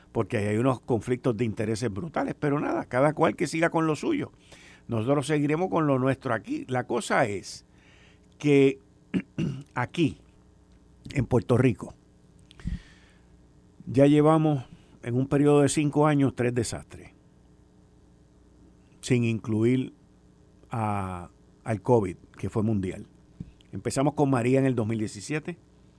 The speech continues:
después vinieron los temblores y los terremotos del sur, después vino el covid y ahora viene Fiona. En cinco años, mañana se cumplen cinco años del huracán María. En cinco años hemos tenido cuatro desastres.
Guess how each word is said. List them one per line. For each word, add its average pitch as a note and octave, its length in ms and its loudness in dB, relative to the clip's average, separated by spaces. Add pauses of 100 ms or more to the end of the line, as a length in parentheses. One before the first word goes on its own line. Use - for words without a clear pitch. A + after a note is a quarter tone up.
(460)
después A#2+ 200 -2
vinieron A#2+ 300 2
los A2 140 2
temblores A#2 340 4
y - 20 4
los G#2+ 80 0
terremotos G2+ 460 0
del F#2 120 0
sur, E3+ 260 2 (840)
después A2+ 260 0
vino A#2+ 200 6
el A2+ 80 2
covid D3+ 340 8
y A#2 40 4
ahora A2 160 2
viene G#2+ 200 0
Fiona. F#2 460 -4 (260)
En B2+ 240 10
cinco F#3+ 560 8
años, A#2 180 8
mañana C3+ 280 8
se D3 100 4
cumplen E3+ 280 6
cinco E3+ 340 8
años D#3 160 10
del C#3+ 60 8
huracán C3 280 6
María. G#2 340 -2
En C#3+ 200 6
cinco A3 500 4
años A#3 280 0 (420)
hemos B2+ 240 0
tenido C3+ 320 6
cuatro B2+ 480 4
desastres. - 540 -8